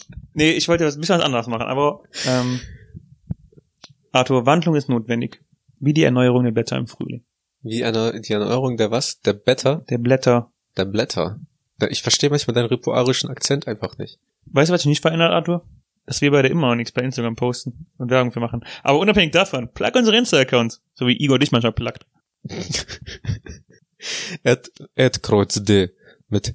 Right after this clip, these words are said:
Speaker 2: T Z D am Ende und Arthur ohne H Punkt Mai mit A I.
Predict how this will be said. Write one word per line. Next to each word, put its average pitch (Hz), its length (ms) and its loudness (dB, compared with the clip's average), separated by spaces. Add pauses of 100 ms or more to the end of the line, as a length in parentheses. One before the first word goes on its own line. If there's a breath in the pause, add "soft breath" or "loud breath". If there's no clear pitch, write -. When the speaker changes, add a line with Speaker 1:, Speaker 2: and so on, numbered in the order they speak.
Speaker 2:
T 113 160 4
Z - 340 2
D 107 240 2
am 92 160 2
Ende 95 360 0 (400 soft breath)
und 92 280 -2
Arthur 107 460 2 (460)
ohne 101 320 2
H 92 160 4
Punkt - 380 -4
Mai 95 420 4
mit 92 260 -2
A 92 180 4
I. 92 260 -2